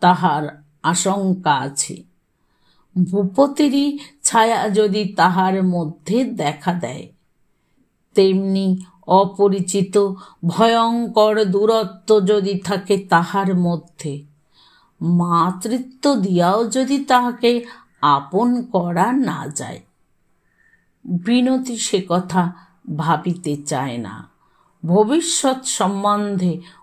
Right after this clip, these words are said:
উদাসীন থাকিবার চেষ্টা করে।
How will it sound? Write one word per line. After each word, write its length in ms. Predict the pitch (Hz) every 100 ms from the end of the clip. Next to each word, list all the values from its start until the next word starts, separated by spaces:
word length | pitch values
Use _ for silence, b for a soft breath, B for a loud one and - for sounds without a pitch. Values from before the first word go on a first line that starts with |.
| _
উদাসীন 840 | 190 208 190 180 185 185 185 185 180
থাকিবার 600 | 165 160 170 160 175 226 285
চেষ্টা 520 | - 160 - - 175
করে। 280 | 147 - 160